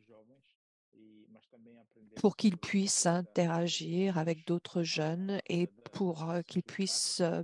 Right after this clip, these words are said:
comprendre le rôle des élections, des élections locales. Euh, et ce, leur rôle dans le développement local.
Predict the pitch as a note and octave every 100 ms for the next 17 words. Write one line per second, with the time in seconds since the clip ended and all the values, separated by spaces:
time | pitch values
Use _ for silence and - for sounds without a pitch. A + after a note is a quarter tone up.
0 | - - G#3 - G3 A#3+ D4+ F3+ F3 F3
1 | E3+ A3+ F#3+ F3+ F#3 F3 - - F3+ G3+
2 | B3 - - - G#3 G3+ G3 - F#3+ F#3
3 | E3+ E3 - - - G#2+ A2 _ _ B2
4 | B2 C3 A#2+ C3 B2+ - B2 B2+ _ B2
5 | A#2+ _ - - G3 E3 D#3 D#3 - F#3+
6 | F3 - F3 D#3+ - F#3 - - F3+ -
7 | F#3+ E3 E3 B3+ C4+ F#3 E3 E3+ E3+ F3
8 | E3 E3 E3+ E3 G3 F#3+ F3+ - G3+ E3+